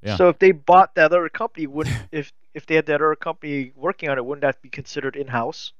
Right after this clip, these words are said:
Speaker 1: Well, no, not really, because when Activ-, when Blizzard puts out something, that's a Blizzard product, not an Activision product. Yeah, it, it, yeah, whatever. I don't care. It's still alive.
Speaker 2: Uh-huh,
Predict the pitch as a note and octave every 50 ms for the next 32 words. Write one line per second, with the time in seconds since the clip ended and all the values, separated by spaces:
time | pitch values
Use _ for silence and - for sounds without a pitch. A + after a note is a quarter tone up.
0 | - - - - C#3+ F#3+ G3+ F#3+ G#3+ A#3 A#3+ B3 A3 D#3 C3 C#3 E3+ G#3 A3 G3
1 | C#3+ A#2 C3 D#3 C#3 A#2 A2+ B2 C#3+ D3+ B2 D3+ C#3+ B2+ C#3 B2+ B2+ C3 D#3 -
2 | - D#3+ C#3+ C3+ C#3 B2 C3 B2 G#2+ C3 D3 E3+ D#3 D#3+ C#3 B2+ - C3+ A#2+ -
3 | - B2 A2+ A2+ - - B2 A2 A2 - B2 A#2+ B2 A#2+ A#2+ A#2+ A2+ - G#2+ E2+
4 | A2 A#2+ D3 - A#2 B2 G#2+ G2+ F#2 - A#2 G#2 G2 F#2+ G2+ G#2 - - A2 A#2
5 | A2+ A2 - - - - A2+ A2 F#2+ G2+ B2 C3+ - - A#2+ G2+ G#2 G2 F2+ E2+
6 | F#2 F2+ D#2+ D#2 D#2 - - G#2 F2 D#2+ D#2 D2+ D2 - - - - - - -
7 | - - - - - - - G2+ G2 D#2 F2 G2+ F#2 - - - F3+ F3 A#2 -
8 | - C#2+ E2 C3 G3 E3 E3 A3+ D4 A#3+ D#3 A#2+ A#2+ C#3+ D#3 D3+ - - - D3+
9 | F3 A3 G3+ D3+ G#2+ - D#2+ C#2 - - - - - G#3+ B3 B3 - - - D3
10 | A#2 - - - - C5 - - - B4 G3 - - - - - A#3+ C4 C4+ B3
11 | G3+ D3 C3 C3+ D3 B2 F2 D2+ C2+ - - - - - - - - - - -
12 | _ _ - - - E3 G3 G#3 A3 G#3 G3+ G3 G3+ G#3